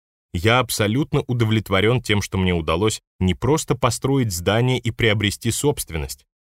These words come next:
а создать место, наполненное людьми, несущими любовь и надежду многим.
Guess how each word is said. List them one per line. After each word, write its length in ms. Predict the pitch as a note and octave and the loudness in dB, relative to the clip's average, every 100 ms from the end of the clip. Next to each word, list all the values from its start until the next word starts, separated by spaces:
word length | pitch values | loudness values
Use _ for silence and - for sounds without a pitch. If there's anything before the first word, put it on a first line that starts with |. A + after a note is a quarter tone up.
| _ | _
а 80 | - | -4
создать 480 | G#2 G#2 F#2+ A2 - | 0 0 2 0 0
место, 460 | F2+ F#2 A#2 - A2+ | 0 2 0 0 0
наполненное 640 | G2+ - A#2 A2 G2+ F2+ | 0 0 2 2 2 2
людьми, 480 | E2 D2+ E2 B2 C3+ _ - | 0 -2 0 0 -2 _ -2
несущими 640 | A2+ A#2+ - D3+ - C#3+ C#3 | 2 2 0 -2 0 2 4
любовь 500 | A#2 E2+ A2 A#2+ - | 2 2 0 0 -2
и 60 | A#2 | 0
надежду 520 | G2+ F#2 G#2+ F#2+ E2 | 2 2 0 0 -2
многим. 400 | D2 C2+ C2+ - | -4 -6 -8 -18